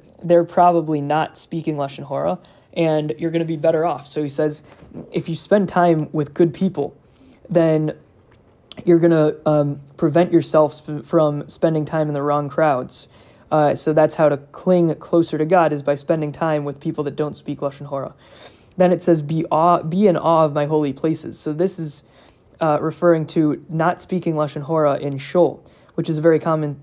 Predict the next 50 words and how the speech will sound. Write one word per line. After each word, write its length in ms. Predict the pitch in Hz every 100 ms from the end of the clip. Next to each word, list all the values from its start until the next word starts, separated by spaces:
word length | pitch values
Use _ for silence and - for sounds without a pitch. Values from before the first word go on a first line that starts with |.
| -
place 300 | 190 220 -
to 60 |
speak 220 | 147 160 160
Lashon 240 | - 147
Hora, 220 | 147 131
unfortunately, 560 | 131 143 143 - 139 151
because 280 | 151 156 139
it's 80 | 170
a 40 |
gathering 460 | 147 165 185 165 160
place, 320 | 165 151 143
there's 160 | 143
a 40 | 143
lot 160 | 131
of 60 | 143
talking. 500 | - 190 175 165 156 - _ - - - _
And 500 | 165 151 147 147 - - _ _ _ _ _ - -
he 100 | 170
says 200 | 170 151
maybe 240 | 170 185
it's 140 | 165 180
even 140 | 165
a 40 | 139
problem 440 | 160 156 156 143
to 80 | 143
just 220 | 147 143
speak 240 | - 160 - -
mundane 560 | 156 143 139 175 175
speech. 600 | 160 - 143 120 - - - _ _ -
I 60 |
remember 320 | 170 165 165 156
a 60 |
story 480 | 151 170 160 151 147
when 140 | 147
I 40 | 147
was 120 | 143
in 80 | 147
yeshiva, 280 | 139 170 156
I 100 | 143
was 140 | 139
talking 380 | - 156 156 143
about, 400 | 143 139 139 139
uh, 220 | 135 131
the 100 | 127
Browns 560 | 143 147 165 156 143 139
with 120 | 135
someone 300 | 160 147 143
that 80 | 139
was 180 | 143 160
there, 340 | 180 160